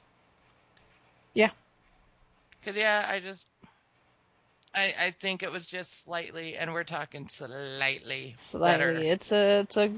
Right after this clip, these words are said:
Speaker 1: giant debate.
Speaker 2: Right.
Speaker 1: But I was, I was kinda thinking that the Doctor Acker stuff was in the first one, but now that I know it's in the second, I'm
Speaker 2: Yep.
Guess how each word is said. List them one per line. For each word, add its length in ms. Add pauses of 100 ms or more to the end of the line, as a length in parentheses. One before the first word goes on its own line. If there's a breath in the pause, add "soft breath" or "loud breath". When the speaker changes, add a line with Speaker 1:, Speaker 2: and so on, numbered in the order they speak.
(240)
Speaker 1:
giant 760
debate. 480 (560)
Speaker 2:
Right. 400 (1120 loud breath)
Speaker 1:
But 100
I 200
was, 360
I 140
was 220
kinda 280
thinking 400
that 220
the 240
Doctor 500 (260)
Acker 300
stuff 400
was 380 (560)
in 240
the 80
first 320
one, 180 (100)
but 180
now 220
that 120
I 80
know 180
it's 100
in 100
the 80
second, 380
I'm 200 (3000 loud breath)
Speaker 2:
Yep. 200